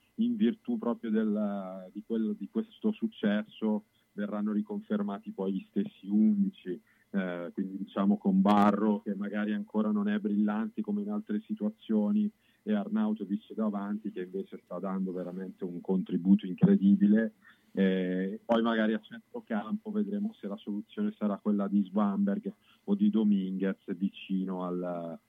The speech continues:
eh, al perno che è Scouten, che insomma ormai è veramente ritrovato davvero.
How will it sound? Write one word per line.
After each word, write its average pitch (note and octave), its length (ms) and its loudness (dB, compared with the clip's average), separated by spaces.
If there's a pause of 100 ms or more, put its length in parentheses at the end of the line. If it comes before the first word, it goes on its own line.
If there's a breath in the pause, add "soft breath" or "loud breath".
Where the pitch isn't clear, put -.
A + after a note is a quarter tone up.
(260)
eh, F2+ 60 -10
al F2 420 -4
perno G#2 540 0
che F#2+ 140 -8
è G#2 60 -8 (100)
Scouten, F2+ 580 -10
che F2+ 120 -12
insomma E2+ 340 -10
ormai D#2+ 520 -8
è D2+ 220 -10
veramente E2+ 720 -8
ritrovato F#2+ 920 0
davvero. D#2+ 500 -12